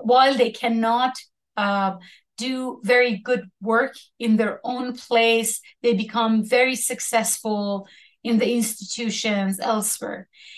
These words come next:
And the difference is in the system. And keeping a system, a healthy system, is through having all the minds participating in the process of decision making,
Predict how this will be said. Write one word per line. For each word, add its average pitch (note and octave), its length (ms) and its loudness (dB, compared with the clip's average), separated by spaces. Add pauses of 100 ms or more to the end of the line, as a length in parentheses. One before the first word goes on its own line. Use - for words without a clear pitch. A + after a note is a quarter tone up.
(160)
And B3 300 0
the G3+ 140 0
difference A#3+ 920 -2
is G#3+ 160 -2
in A3+ 160 2
the A3 80 -2
system. - 680 -4 (500)
And B3+ 260 -4
keeping E4+ 580 -2
a D4 60 2
system, C#4 480 -2
a - 120 -6
healthy C4+ 440 -2
system, A#3+ 640 -2 (400)
is A3+ 440 4 (120)
through C4 440 -4
having A#3+ 420 -2 (160)
all D4 480 6
the C4+ 100 0
minds B3 840 -2 (380)
participating A3+ 960 0
in G#3+ 160 2
the G#3+ 80 -2
process A#3 580 0
of G#3 160 -2
decision G#3+ 540 -2
making, G3+ 680 0